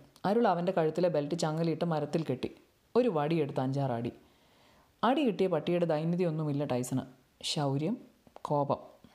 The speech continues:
ചങ്ങലയിൽ വലിക്കുന്നു. കണ്ട പേടിയാവും. "മതിയടാ തല്ലിയത്," ഞാൻ പറഞ്ഞു. "അമ്മയെ കടിക്കുവോടാ നീ?" വീണ്ടും അടി. ഞാൻ അവനെ പിടിച്ചു മാറ്റി നടന്നു. പെട്ടെന്ന് ചങ്ങലയും പൊട്ടിച്ചു പട്ടി. അരുൾ ഓടി. പിറകെ ടൈസൺ. പട്ടിയുടെ വേഗത കണ്ട് ഞാൻ അന്തം വിട്ടു.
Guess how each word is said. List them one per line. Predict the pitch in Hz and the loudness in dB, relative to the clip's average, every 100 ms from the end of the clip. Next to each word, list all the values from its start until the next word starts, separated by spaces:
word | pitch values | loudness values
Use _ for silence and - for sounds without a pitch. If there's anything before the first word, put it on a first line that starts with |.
| _ _ | _ _
ചങ്ങലയിൽ | - 160 170 185 180 | -4 0 2 2 2
വലിക്കുന്നു. | 139 139 143 135 - | 0 0 0 -2 -2
കണ്ട | 208 | -2
പേടിയാവും. | 247 190 185 202 165 123 - - _ _ _ _ _ _ | 0 2 2 2 0 -2 -8 -16 _ _ _ _ _ _
"മതിയടാ | 156 143 143 185 202 | -2 0 2 2 2
തല്ലിയത്," | 190 147 143 143 127 - - | 0 0 0 -2 -4 -8 -6
ഞാൻ | 156 | -2
പറഞ്ഞു. | 147 135 131 - - _ _ - | -2 -2 -4 -6 -20 _ _ 0
"അമ്മയെ | 214 277 359 254 | 2 4 2 2
കടിക്കുവോടാ | 226 220 214 170 165 | 2 2 2 2 0
നീ?" | 151 139 - - _ _ _ - - | -2 -4 -10 -20 _ _ _ -10 -2
വീണ്ടും | 262 294 277 175 | 2 4 2 2
അടി. | 147 127 - - - | -4 -4 -10 -18 -4
ഞാൻ | 226 196 | 0 0
അവനെ | 170 | 0
പിടിച്ചു | 190 147 139 | -2 -2 -2
മാറ്റി | 147 139 | -2 -2
നടന്നു. | 143 127 127 - - - - - - | -2 -2 -4 -6 -10 -20 -20 -20 -2
പെട്ടെന്ന് | 165 165 202 | 0 2 -2
ചങ്ങലയും | 190 151 151 170 185 170 | -2 -2 0 0 0 -2
പൊട്ടിച്ചു | 139 143 147 | -2 -2 -2
പട്ടി. | 135 131 113 - _ 165 | -2 -4 -10 -12 _ -2
അരുൾ | 185 190 | 0 2
ഓടി. | 160 175 - - - | 2 2 -2 -6 -2
പിറകെ | 175 196 | 0 0
ടൈസൺ. | 165 131 127 - - _ - - | 0 -2 -4 -8 -10 _ -16 -6
പട്ടിയുടെ | 151 196 214 | -2 0 0
വേഗത | 170 185 208 | 0 -2 0
കണ്ട് | 214 202 | 0 0
ഞാൻ | 196 170 | -2 -2
അന്തം | 160 202 185 | 0 0 0
വിട്ടു. | 135 | -2